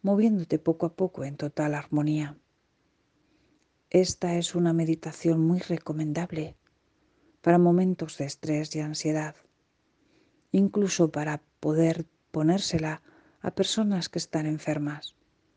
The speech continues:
Que la escuchen. No es necesario que visualicen ni hagan nada. Simplemente la escucha va a permitir que su cuerpo reconozca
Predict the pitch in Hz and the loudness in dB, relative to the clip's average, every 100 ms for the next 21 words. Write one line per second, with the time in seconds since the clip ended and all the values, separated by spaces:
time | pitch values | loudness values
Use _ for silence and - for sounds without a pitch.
0 | _ _ _ _ _ _ _ _ _ _ | _ _ _ _ _ _ _ _ _ _
1 | _ _ _ - 185 165 170 - 175 165 | _ _ _ -2 0 0 -4 -2 -2 -2
2 | - 151 147 151 _ _ _ _ _ _ | -4 -8 -10 -16 _ _ _ _ _ _
3 | _ - 185 175 156 151 151 - 160 156 | _ 0 0 2 0 -2 -2 2 2 2
4 | 151 156 156 156 170 156 180 - 151 151 | 0 0 0 2 4 6 6 2 -4 0
5 | 151 156 165 175 165 156 151 - _ _ | 2 0 -2 -4 -4 -8 -12 -18 _ _
6 | _ _ _ _ _ _ _ _ _ - | _ _ _ _ _ _ _ _ _ -8
7 | - 208 208 208 190 185 180 160 151 151 | 2 4 4 4 4 2 0 -4 -4 -6
8 | - - 165 - 151 151 - _ _ _ | -6 -4 -4 -4 -8 -8 -14 _ _ _
9 | 175 185 196 - 165 151 151 - 160 156 | -4 0 0 0 -2 2 2 4 2 2
10 | 160 156 - 156 - 151 156 156 151 156 | -4 -6 2 2 2 -2 -2 -6 -4 0
11 | 147 160 180 - 151 151 | 0 0 -2 -6 -8 -8